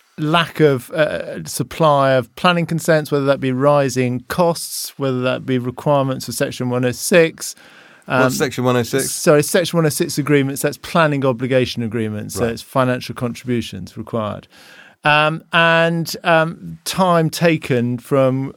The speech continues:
Speaker 1: uh, securing the land to actually being able to deliver. So there's lots of things that are, that are kind of pr-, that's slowing them up, trying to, to deliver houses quicker.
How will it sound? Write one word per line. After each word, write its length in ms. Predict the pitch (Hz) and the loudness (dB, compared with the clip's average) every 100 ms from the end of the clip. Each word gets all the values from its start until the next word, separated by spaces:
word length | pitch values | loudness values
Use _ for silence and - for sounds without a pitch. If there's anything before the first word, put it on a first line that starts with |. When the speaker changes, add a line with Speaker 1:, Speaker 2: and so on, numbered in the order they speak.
| _ | _
Speaker 1:
uh, 200 | 135 135 | 0 0
securing 540 | - - - 190 170 131 | -4 -12 0 4 4 2
the 80 | |
land 280 | 123 127 135 | 0 0 0
to 100 | 151 | 0
actually 180 | 147 147 | -2 -4
being 160 | 151 143 | 0 0
able 140 | 139 | 0
to 120 | - | -4
deliver. 500 | 131 147 170 131 110 | -4 2 2 2 -4
So 120 | 101 156 | -6 -2
there's 180 | 165 | 0
lots 280 | 214 226 - | 0 0 -2
of 100 | 185 | -6
things 400 | - 170 135 131 | 0 2 2 0
that 140 | 143 131 | 0 0
are, 100 | 127 - - _ | -4 -12 -20 _
that 120 | - 139 | -2 -2
are 60 | |
kind 220 | 139 156 | 0 -2
of 80 | 131 | -2
pr-, 140 | - 165 | -4 -6
that's 440 | 156 156 - 151 | -6 -12 -6 -4
slowing 540 | - - 180 160 147 139 | -4 0 4 6 4 0
them 140 | 139 | 2
up, 320 | 139 110 117 - _ _ _ _ - | 2 2 -2 -10 _ _ _ _ -6
trying 480 | - 160 147 131 | 0 2 2 2
to, 340 | 127 131 131 - | 2 2 2 0
to 260 | - 143 135 151 131 | -6 -6 -6 -12 -8
deliver 340 | 139 139 135 | -2 0 0
houses 460 | 123 139 139 131 127 | 0 0 -2 -4 -4
quicker. 420 | - 160 107 101 | -4 -4 -6 -14